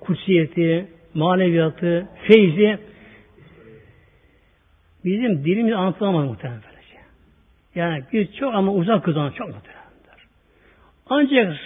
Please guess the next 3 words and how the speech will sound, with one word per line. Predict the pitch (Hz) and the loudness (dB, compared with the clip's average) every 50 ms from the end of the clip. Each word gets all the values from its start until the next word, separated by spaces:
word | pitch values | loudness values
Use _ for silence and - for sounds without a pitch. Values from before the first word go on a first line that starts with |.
| - - - | -16 -10 -4
sahabeler | 175 185 214 247 240 220 262 262 269 247 214 156 - - - - - - - _ _ _ _ _ _ _ _ _ - | 0 2 2 2 2 2 2 2 2 2 2 0 -2 -6 -12 -16 -20 -20 -20 _ _ _ _ _ _ _ _ _ 0
onu | 214 240 247 240 | 0 2 2 2
anlayabilirler. | 202 202 214 214 214 208 190 160 180 196 202 196 180 170 147 110 - - - | 0 2 2 2 4 2 2 2 2 2 4 4 4 4 2 0 -2 -8 -16